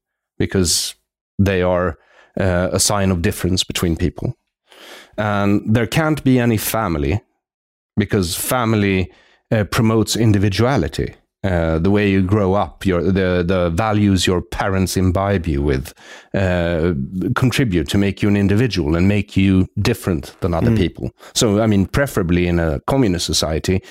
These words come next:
Speaker 1: the state would be responsible for the upbringing of the children, right?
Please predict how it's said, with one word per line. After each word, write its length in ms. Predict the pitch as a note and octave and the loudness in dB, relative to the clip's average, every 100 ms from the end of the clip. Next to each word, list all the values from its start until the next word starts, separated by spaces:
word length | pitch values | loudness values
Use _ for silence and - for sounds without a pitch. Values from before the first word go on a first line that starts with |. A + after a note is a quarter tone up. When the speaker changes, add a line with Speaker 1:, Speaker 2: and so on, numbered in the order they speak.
| - - | -8 -4
Speaker 1:
the 80 | |
state 360 | A#2+ A3+ F#3 - | -2 0 -2 0
would 280 | D#2+ D2 D#2+ | -2 -2 0
be 220 | F2 D#2+ | 2 2
responsible 720 | D#2+ D#2+ F#2 D#2 - D2+ C#2+ | 0 -2 -2 -4 -2 -2 -2
for 280 | - D#2+ D2 | -2 -2 0
the 160 | D#2+ F2 | 0 -2
upbringing 560 | E2+ - D#2+ D2+ D2+ | -2 -2 -2 0 -2
of 120 | C#2 | -2
the 80 | - | -2
children, 420 | - G2 - B1+ | -2 -2 -2 -4
right? 240 | C2+ B2+ | -2 -4